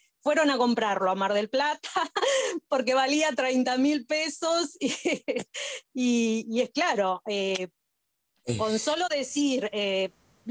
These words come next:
se pagó treinta mil pesos, no sé si lo van a tener, eh, lo van a aceptar para, eh, pagar la tasa y la sobretasa sobre que uno lo denuncie, que, que que,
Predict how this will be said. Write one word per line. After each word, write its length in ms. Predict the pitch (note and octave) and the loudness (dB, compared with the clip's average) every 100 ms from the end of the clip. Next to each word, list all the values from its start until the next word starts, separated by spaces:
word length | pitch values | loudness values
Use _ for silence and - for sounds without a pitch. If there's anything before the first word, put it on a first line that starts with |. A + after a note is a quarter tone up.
| G#3+ | -6
se 180 | F3+ A#3+ | -4 -2
pagó 720 | A3+ A3+ C4+ D#4+ E4 D#4+ C#4+ | -2 0 0 2 2 0 0
treinta 400 | C#4 C4+ C4 C4+ | -2 -2 -2 0
mil 320 | C#4 D#4 C#4 | 0 0 -2
pesos, 480 | E4 F4 G4 F#4+ - | -4 -4 -2 -2 -2
no 200 | A3 A3+ | -4 -2
sé 120 | C4 | -2
si 120 | D4+ | 0
lo 100 | C4 | 0
van 160 | A#3 B3 | 2 0
a 80 | B3+ | 0
tener, 480 | A#3 A#3 B3 B3+ - | 0 0 -2 -4 -6
eh, 320 | A3+ A3 G#3+ | -6 -4 -2
lo 120 | G#3 | 0
van 140 | A3 B3+ | 0 0
a 40 | |
aceptar 600 | C4+ B3+ - C4+ C4+ D#4 - | -4 -6 -6 -4 -2 -4 -4
para, 340 | G3+ G#3+ C4 A#3 | -2 0 -2 -2
eh, 180 | G3+ | -4
pagar 380 | - G3 G3+ A3+ | -2 0 0 0
la 160 | A#3 G#3 | 0 -2
tasa 380 | A3+ A#3 - A3+ | -2 -2 0 0
y 40 | |
la 120 | G#3+ | 0
sobretasa 600 | G3+ G#3 G3+ G3+ A#3 C4 | -2 -4 -4 -2 -2 -2
sobre 500 | - G3+ F#3+ G3+ G3+ - _ _ _ _ _ _ _ _ - | -4 -4 -2 -2 -4 -8 _ _ _ _ _ _ _ _ -8
que 180 | F#3+ F#3 | -2 2
uno 460 | G3+ B3 C#4 D4 | 2 2 2 2
lo 140 | B3+ A3 | 0 0
denuncie, 920 | A3 A3+ C4+ D4 D4 D4+ - E4 B3+ | 0 0 0 2 0 -2 -4 -4 -6
que, 140 | F#3 | -10
que 180 | - F#3 _ - | -8 -10 _ -6
que, 340 | G3 F#3 F3 | -2 0 -2